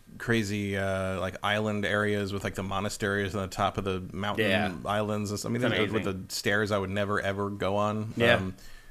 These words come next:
Speaker 1: but, uh, no, there's a lot of good stuff out there.
Speaker 2: Yeah, so if any of you guys actually live in Greece, and I know we do have some because I can see the demographics, um,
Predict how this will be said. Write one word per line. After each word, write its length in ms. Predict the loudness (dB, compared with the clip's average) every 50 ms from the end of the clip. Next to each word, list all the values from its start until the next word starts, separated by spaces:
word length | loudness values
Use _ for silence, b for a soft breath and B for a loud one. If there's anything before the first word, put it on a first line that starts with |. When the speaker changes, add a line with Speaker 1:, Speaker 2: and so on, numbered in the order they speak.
| B B B B -8 -2
Speaker 1:
but, 260 | -2 -2 -2 0 2
uh, 460 | 4 6 6 6 6 6 4 4 2 -2 -6 -10 -12 -4
no, 100 | 0 2 4
there's 120 | 4 4
a 60 | 6
lot 180 | 6 8 6 6
of 60 | 6 2
good 120 | -2 -2
stuff 300 | -2 -4 -4 -4 -4 -6
out 160 | -8 -8 -8
there. 280 | -8 -8 -8 -10 -10 -12 -16 -6 -2
Speaker 2:
Yeah, 180 | 0 0 0 2
so 140 | 4 4
if 100 | 6 8
any 100 | 8 8
of 80 | 10 8
you 100 | 8 8
guys 200 | 8 8 8 6
actually 240 | 6 6 4 4 8
live 180 | 8 10 10
in 140 | 10 6 4
Greece, 320 | 2 0 -2 -4 -4 -2 2
and 100 | 6 8
I 80 | 8 10
know 140 | 10 8
we 120 | 8 8 6
do 120 | 6 8
have 160 | 8 6 6
some 360 | 6 6 8 8 10 8 8 6
because 180 | 2 2 2 2
I 80 | 2
can 100 | 2 2
see 120 | 0 0 0
the 100 | 2 4
demographics, 840 | 4 4 4 4 6 6 6 6 6 6 2 2 2 0 -4 -6 B B B B B B B
um, 440 | 4 6 8 8 6 6 4 0